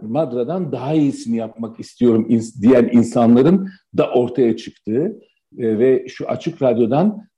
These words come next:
daha iyisini yapmaya çalışan başka açık radyoların ortaya çıktığı ve bir, böylece o rekabet içinde ama bu yaratıcı rekabet içinde çoğaldığı, birbirini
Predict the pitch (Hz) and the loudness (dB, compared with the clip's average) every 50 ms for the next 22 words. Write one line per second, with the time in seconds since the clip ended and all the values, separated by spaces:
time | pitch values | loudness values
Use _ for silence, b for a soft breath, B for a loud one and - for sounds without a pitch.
0 | - - 131 - - 208 - - - 165 151 143 - - - 131 131 127 123 117 | -4 -2 -2 0 0 0 0 0 -2 -2 -2 -4 -4 -6 -6 -4 -2 -2 -2 -2
1 | 120 - 120 123 123 120 - - 113 110 110 113 - 165 180 170 113 117 113 - | -4 -6 -6 -6 -6 -6 -6 -6 -6 -6 -6 -4 -2 -2 -2 0 0 -2 -4 -4
2 | - - 170 156 - - - - 156 135 113 104 110 107 101 104 101 98 92 92 | -2 0 0 0 0 -4 -6 -4 -2 -2 -2 0 -2 -2 -2 -2 -2 -4 -6 -6
3 | 95 92 - - - 101 95 92 - - - _ _ - 98 104 123 170 214 - | -8 -10 -10 -6 -4 -4 -4 -4 -8 -14 -20 _ _ -2 0 2 2 2 0 -2
4 | B B B B B B B - 113 127 120 110 135 156 156 - - 127 170 190 | B B B B B B B -2 0 0 0 2 2 2 2 0 0 0 2 2
5 | 202 180 151 160 175 - - 143 147 127 - - - - - 110 120 - - 135 | 2 2 2 0 -2 0 0 0 0 0 -2 -6 -14 -10 -8 -6 -6 -4 -2 -2
6 | 131 127 165 196 190 160 147 - - - 147 143 135 120 117 104 - - - 120 | 0 0 0 -2 -2 -4 -10 -12 -10 -6 -6 -4 -2 -2 -4 -6 -6 -6 -4 -4
7 | 135 131 120 123 120 110 110 107 110 107 107 - 127 113 120 160 175 143 - b | -2 -2 -4 -4 -2 -2 -2 -2 -4 -4 -6 -6 -8 -6 -2 -2 -2 -2 -4 b
8 | b b b b b - 113 113 - 127 120 117 156 196 196 190 - - - - | b b b b b -4 -2 -2 -2 -2 -2 0 0 -2 -2 -4 -8 -12 -12 -8
9 | - 123 123 117 117 110 113 - - 135 127 123 117 120 117 110 98 92 113 110 | -4 -4 -2 -2 -2 -4 -6 -4 -2 0 2 2 4 2 2 0 0 -2 -2 0
10 | 110 123 151 208 202 110 113 127 120 117 113 135 127 131 139 151 170 165 165 | 0 0 -2 -4 -6 -8 -6 -6 -6 -4 -2 -2 -2 -2 -2 -2 -4 -4 -6